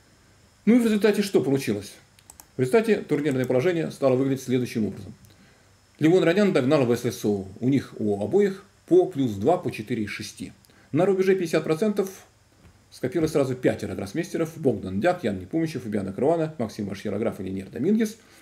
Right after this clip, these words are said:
Что касается, так сказать, нижней части турнирной таблицы аутсайдеров, то в их числе два участника турнира претендентов – Рихард Рапот и Эльза Феруджа. Ну а кроме того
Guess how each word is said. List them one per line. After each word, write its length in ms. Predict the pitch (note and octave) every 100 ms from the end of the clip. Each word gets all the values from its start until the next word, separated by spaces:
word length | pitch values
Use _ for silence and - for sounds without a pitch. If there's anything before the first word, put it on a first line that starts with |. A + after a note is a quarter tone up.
| - -
Что 180 | -
касается, 720 | F#3+ F#3+ G3 F#3+ - F3+ E3+ E3 _ _ _ _ _ _ _ _ _
так 140 | B2
сказать, 600 | - C3+ C3+ C3+ - - -
нижней 340 | D#3+ D#3+ A#2
части 300 | G#2 G#2 A2
турнирной 320 | F#2+ G2 F#2+
таблицы 400 | F#2+ F#2+ F#2+ - - _ _ _ _
аутсайдеров, 680 | A#2 A#2 A2+ F#3 E3 G#2+ G2
то 340 | - C3 A2 -
в 60 |
их 80 | B2
числе 420 | - G2+ E3 F#3+ F#3+ - _ _ _ _ _ -
два 440 | B2+ D3+ G#2+ - _ _
участника 440 | - B2+ A2 G#2+ -
турнира 340 | A#2 G2+ G2+
претендентов – 640 | G2 - G2+ C#3+ F#3 F#3+ - _ _ _
Рихард 340 | B2+ C3 G#2
Рапот 360 | - G2+ A#2 G#2
и 80 | G#2+
Эльза 280 | G2 F#2+ F2+
Феруджа. 440 | A2 A2+ D3+ A#3+ - - _ _ _ -
Ну 160 | G3
а 40 | G3+
кроме 260 | F#3 F#3+
того 360 | F#3+ E3+ F3+